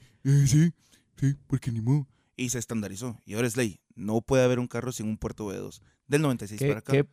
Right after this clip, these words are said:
Speaker 2: qué poder de lobby político.
Speaker 1: Así como lo
Speaker 2: De
Speaker 1: escuchas.
Speaker 2: lo grande, ala, qué miedo.
Speaker 1: <laughs> Así como lo escuchas. Antes de eso estaban los O B D uno,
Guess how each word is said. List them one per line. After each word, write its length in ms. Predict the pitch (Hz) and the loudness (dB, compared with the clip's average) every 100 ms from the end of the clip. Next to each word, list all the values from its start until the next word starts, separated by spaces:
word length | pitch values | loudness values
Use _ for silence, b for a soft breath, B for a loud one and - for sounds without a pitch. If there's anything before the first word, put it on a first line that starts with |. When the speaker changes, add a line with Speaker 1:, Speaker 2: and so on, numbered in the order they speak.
| - | -2
Speaker 2:
qué 100 | 143 | -2
poder 520 | - 139 123 135 - | 2 2 4 4 2
de 160 | 135 131 | 2 4
lobby 420 | 123 131 139 139 | 8 8 8 6
político. 920 | - 127 123 143 135 147 - 160 156 - 131 | 8 6 8 4 4 0 4 4 4 0 -2
Speaker 1:
Así 680 | 123 117 - - 143 127 117 | 2 2 2 2 4 4 4
como 300 | 143 131 127 | 2 4 4
lo 60 | |
Speaker 2:
De 60 | 127 | 2
Speaker 1:
escuchas. 480 | - 147 - 127 147 | 2 -2 2 2 4
Speaker 2:
lo 400 | 156 156 151 151 | 4 4 2 2
grande, 380 | 143 151 151 | 2 2 4
ala, 160 | 160 143 | 4 2
qué 160 | 143 135 | 0 -2
miedo. 400 | 139 135 147 135 b b b | 2 4 2 0 b b b
Speaker 1:
<laughs> 760 | - - - - - 311 349 - 196 - | -2 -2 -4 -2 -2 0 0 2 -2 -2
Así 120 | 156 | -10
como 280 | 165 165 147 | -10 -6 -4
lo 80 | |
escuchas. 440 | 127 - - 92 - b b - | -6 -10 -16 -16 -18 b b -4
Antes 360 | 151 160 180 | -2 0 0
de 260 | 180 175 180 | 2 4 4
eso 220 | 160 254 240 _ | 2 -2 -8 _
estaban 420 | 113 - 120 120 | -10 -4 -2 -2
los 160 | 113 123 | -4 -4
O 100 | 113 | -4
B 100 | 117 | -4
D 160 | 120 120 | -4 2
uno, 420 | 151 147 147 | 4 4 0